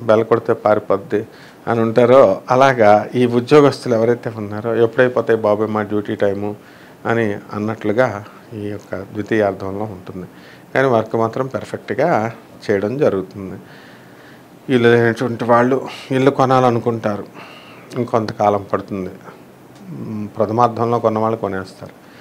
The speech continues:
సంతానం లేనటువంటి వాళ్ళకి సంతానం కలుగుతుంది. వివాహాలు కానటువంటి వాళ్ళకి వివాహ ప్రయత్నాలు అనేటటువంటివి ఇప్పుడు మోడం జరుగుతుంది కాబట్టి కొంచెం ఆలస్యంగా చేస్తారనమాట. ఈ విధంగా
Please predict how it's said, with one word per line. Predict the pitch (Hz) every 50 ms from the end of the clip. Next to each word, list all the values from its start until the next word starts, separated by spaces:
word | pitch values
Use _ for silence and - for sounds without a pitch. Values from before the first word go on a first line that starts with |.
| - - - - - - - -
సంతానం | 131 127 135 131 156 156 156 156 151 147
లేనటువంటి | 143 139 135 131 131 - 135 123 123 120 127
వాళ్ళకి | 117 120 117 113 107 113
సంతానం | - - 110 107 104 - 110 107 110 110 104
కలుగుతుంది. | 101 104 95 98 95 95 - - 98 95 92 92 98 - - - - -
వివాహాలు | 107 110 113 127 135 131 - 139 127 123 120
కానటువంటి | - - 110 107 113 123 120 - 123 110 110 104 -
వాళ్ళకి | 107 104 104 101 - 107
వివాహ | 104 101 107 110 110 - - - - -
ప్రయత్నాలు | - 110 117 135 143 - - 147 143 143 139
అనేటటువంటివి | 135 131 127 127 120 - - - 117 113 110 107 104 107 104 104
ఇప్పుడు | 101 - - 101
మోడం | 107 104 104 104 110 113 117
జరుగుతుంది | 113 113 110 110 107 110 117 113 113
కాబట్టి | 110 120 117 123 127 127 - 170 151 - - - - - - - - - - - -
కొంచెం | 120 110 107 98 107 107
ఆలస్యంగా | 107 104 104 107 - - - 110 110 107 120 123 113 104 104 101 104 - - - - -
చేస్తారనమాట. | 101 - - - - - 101 92 98 101 98 98 95 95 - 101
ఈ |
విధంగా | 101 101 107 117 123 139 135 110 95